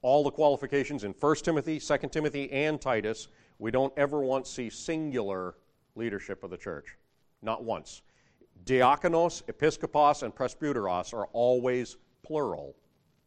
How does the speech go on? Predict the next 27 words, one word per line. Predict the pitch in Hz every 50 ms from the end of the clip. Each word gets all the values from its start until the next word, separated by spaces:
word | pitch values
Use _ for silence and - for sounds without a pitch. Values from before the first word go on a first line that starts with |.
| _ _ _ _ _ _ _ _ _ _ _ _ _ _ _ _ _ _ _ _ _ _ _
There | - 120 123 127
is | 123 -
supposed | - - - 143 147 139 139 -
to | 120
be | 110 120 113
a |
plurality | 104 - 127 127 113 113 113 117 117 113 110 101 101 95
of | 90
leadership | 98 101 98 95 90 - - 82 - _ _ _ _ _ -
in | 95 90
the | 82
church. | - - - 80 73 - - - - _ _ _ _ _ _ _ _ _ _ _ _ _ -
There | - 101 98
is | 87 95
not | 113 110 110 85 104
one | 104 110 107 107 101
head. | 87 - 104 95 82 73 69 _ _ _ _ _ _ _ _ _ _ _ _ _ _ _ _ _ -
It's | 98 90 - -
always | - 98 95 101 98 104 104 92 -
plural. | - - 107 95 87 80 76 73 73 _ _ _ _ _ _ _ _ -
The | 104 107
early | 104 120 131 143 143 143 135
church, | - - 131 120 135 143 - - - - _ -
the | 87
reason | 82 92 101 95 98 95
for | 82 - 82
this, | 85 101 120 - -